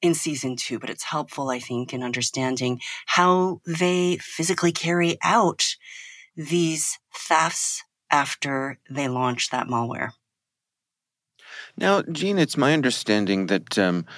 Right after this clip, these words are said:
Speaker 2: you have the unique privilege or position of, of having actually spent time in North Korea.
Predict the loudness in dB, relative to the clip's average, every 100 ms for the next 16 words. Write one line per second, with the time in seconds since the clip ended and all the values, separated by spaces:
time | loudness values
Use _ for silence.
0 | -20 -20 -14 -6 0 2 4 4 4 2
1 | 2 4 4 2 0 0 2 0 -2 -2
2 | 0 4 2 2 2 2 2 2 2 2
3 | 4 4 2 2 2 2 4 4 2 0
4 | -2 -2 0 0 0 2 4 4 2 0
5 | 2 0 -2 -2 0 2 2 0